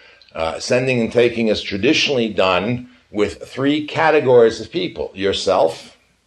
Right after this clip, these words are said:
your friends and family and loved ones,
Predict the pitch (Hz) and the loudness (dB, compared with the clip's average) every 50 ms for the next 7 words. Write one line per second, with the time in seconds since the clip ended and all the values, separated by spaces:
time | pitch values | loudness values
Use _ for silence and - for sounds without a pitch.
0 | _ _ _ _ _ _ _ _ _ _ _ _ _ - 95 98 101 98 95 95 | _ _ _ _ _ _ _ _ _ _ _ _ _ -8 -2 2 4 6 6 6
1 | 95 92 92 - - - - 123 110 101 98 101 110 120 117 - 92 92 92 87 | 6 4 0 -6 -8 -2 0 2 2 2 0 -2 -4 -6 -6 -8 -8 -8 -8 -8
2 | 85 82 - - 110 101 98 90 90 92 95 104 120 95 82 82 82 95 95 98 | -8 -8 -4 -2 0 0 0 0 -2 -2 -2 -2 -2 -4 -6 -4 -2 0 0 0
3 | 87 78 85 85 82 80 - - - - - - - | 0 -2 -4 -4 -4 -4 -6 -8 -8 -10 -12 -12 -14